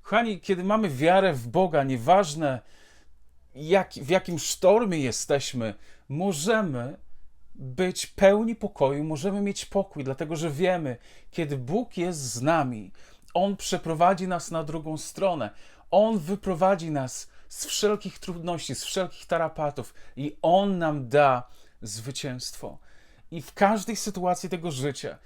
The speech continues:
kiedy pokładamy naszą ufność w Jego obietnicach, w Jego słowie, możemy mieć pokój. Pokój pełny. Tak jak to Paweł opisał, pokój, który przewyższa wszelki rozum.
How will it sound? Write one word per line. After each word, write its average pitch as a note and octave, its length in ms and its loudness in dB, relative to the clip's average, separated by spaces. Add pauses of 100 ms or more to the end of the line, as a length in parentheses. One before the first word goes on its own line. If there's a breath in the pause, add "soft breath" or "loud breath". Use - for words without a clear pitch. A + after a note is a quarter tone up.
(200 soft breath)
kiedy D#3+ 240 -4
pokładamy F3+ 580 -2
naszą D3 500 -8
ufność F#3+ 540 -6
w C3+ 40 -8
Jego C#3+ 200 2
obietnicach, F3+ 800 -2 (260 soft breath)
w B2 100 -10
Jego C3+ 240 -2
słowie, F#3+ 760 -2 (540)
możemy D#3 440 -4
mieć E3+ 240 -8
pokój. - 420 -10 (680 soft breath)
Pokój F3+ 600 4 (400)
pełny. A#2 480 -6 (540)
Tak - 180 0
jak D3+ 120 -4
to C3+ 320 -2 (180)
Paweł D#3 380 0
opisał, C#3+ 460 -6 (400)
pokój, C3 560 0 (420 soft breath)
który D3 320 -6
przewyższa C3+ 720 -8
wszelki - 500 -10
rozum. A2+ 460 -10